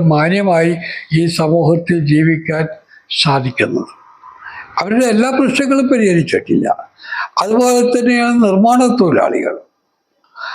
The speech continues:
അങ്ങനെ അസംഘടിത മേഖലയിലെ തൊഴിലാളികൾ ഈ രാജ്യത്തിൻ്റെ പുരോഗതിക്ക് വലിയ നാഴികക്കല്ലായി പ്രവർത്തിക്കുന്നവരാണ് നിർമ്മാണ തൊഴിലാളികൾ. റോഡ്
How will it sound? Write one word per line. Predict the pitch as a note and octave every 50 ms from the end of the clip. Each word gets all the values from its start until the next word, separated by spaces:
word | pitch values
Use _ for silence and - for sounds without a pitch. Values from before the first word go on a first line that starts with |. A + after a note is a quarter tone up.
| - - - - D#3+
അങ്ങനെ | F#3 G#3 A#3+ C4+ C#4 C#4+ C#4 A#3+ G#3+ F#3+
അസംഘടിത | - - A3+ B3 B3 B3 B3+ B3+ B3+ C4+ C4+ A#3+ A#3+
മേഖലയിലെ | A#3 A3+ G#3+ A3 A3 A3+ A3 G#3+ G#3 G#3+ G#3 G3+ -
തൊഴിലാളികൾ | G3+ F3 D#3+ D#3 C#3+ G#2 F2 - - - - - _ _ _ _ _ _ _ _ _ _ _ _ _ _ - - - - - - F3+
ഈ | F#3 G3+ G#3
രാജ്യത്തിൻ്റെ | G3 F#3 G3 F#3+ G3 G#3+ G#3 G#3 - A#3 A3 G#3 G#3 G3+ A3 A3 A3+ A#3 A#3+ B3+ - - - - _ _ _ _ _ _ _ _ _ _ _ _ -
പുരോഗതിക്ക് | - E3+ E3+ F3+ F#3+ G3+ G#3+ G#3+ A3 A3 G#3 G#3+ G3 - - - A#3 A3+ B3 C4+ C4 - - - - - _ _ _ _ _ - - - _ _ _ - D3+ D3+
വലിയ | C#3+ C#3+ E3+ F#3 G3 G#3+ A3+ A#3+ A#3 A#3+ - G3 F3+
നാഴികക്കല്ലായി | E3 D#3 D3+ D3+ E3+ F3+ G#3 G#3 A#3+ A#3+ A#3 A#3+ A#3+ A#3+ B3 A#3+ A#3 A3+ A3+ A#3 A#3 A#3 A3 A3+
പ്രവർത്തിക്കുന്നവരാണ് | A#3 A3 A3 A3 A3 G#3+ A3 A3 G#3+ A#3 A3+ A3 A3 A3+ A3 A3 A3 A3 A3 A3 G#3+ G#3+
നിർമ്മാണ | G#3+ G#3 G3+ G#3 G#3+ G#3+ G#3 G#3 -
തൊഴിലാളികൾ. | G#3+ G#3 G3+ G3+ G3+ G3 F#3 F3 F3+ E3 - - _ _ _ _ _ _ _ _ _ - - _ - -
റോഡ് | D#3 E3 F3+ F#3+